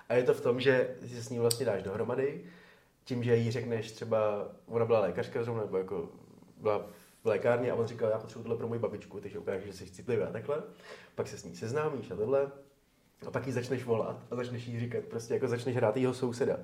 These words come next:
Já tě sleduju, ty děvko, a takhle, víš co? A prostě zařídíš, aby ona tě potřebovala. Takže ona tě, ona tě zavolá, ty za ní pojedeš a tohle. A pak jí první rande, kam jdeš, tak jdeš do restaurace, kde jí řekneš, to neberou rezervace, to je moc prostě jako cool na to, aby to bylo rezervace. A jdeš tam a víš, že v neděli je to vždycky zavřený.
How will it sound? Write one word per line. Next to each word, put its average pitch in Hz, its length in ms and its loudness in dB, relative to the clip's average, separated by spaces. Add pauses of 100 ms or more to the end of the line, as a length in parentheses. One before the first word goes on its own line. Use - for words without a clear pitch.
(160)
Já - 120 0
tě - 100 -10
sleduju, - 360 -12
ty - 140 -20
děvko, - 320 -10
a - 60 -2
takhle, - 320 8
víš - 200 8
co? 415 80 12 (340)
A 196 60 12
prostě - 520 12 (320)
zařídíš, 165 400 6
aby 143 120 6
ona 151 160 6
tě 156 100 2
potřebovala. 123 520 2
Takže 123 240 -2
ona 127 140 4
tě, 110 200 2
ona 110 160 2
tě - 160 -6
zavolá, 143 400 6
ty 127 100 -2
za 104 80 0
ní 104 100 -8
pojedeš 127 400 0
a 98 40 -6
tohle. 131 340 4 (800)
A 117 640 6 (580)
pak 135 200 4
jí 135 200 0
první 156 340 2
rande, 139 220 6
kam 147 160 2
jdeš, 120 320 4
tak 120 160 -6
jdeš 120 140 -4
do 117 100 2
restaurace, 165 760 0 (420)
kde 123 180 2
jí 131 60 4
řekneš, 131 260 -2
to - 80 -6
neberou 143 400 6
rezervace, 117 500 0
to 110 80 -6
je 110 60 0
moc 113 180 -4
prostě 113 240 -10
jako 110 160 -4
cool 110 340 -8
na 98 40 -6
to, 95 120 -6
aby 95 140 -4
to - 80 -6
bylo 104 200 -2
rezervace. 113 440 -4
A 107 60 0
jdeš 117 160 -2
tam 113 220 0
a 87 40 -4
víš, 113 140 -4
že 117 60 -4
v 113 40 -4
neděli 110 240 0
je 107 40 2
to 113 60 -4
vždycky 110 240 -4
zavřený. 101 520 -4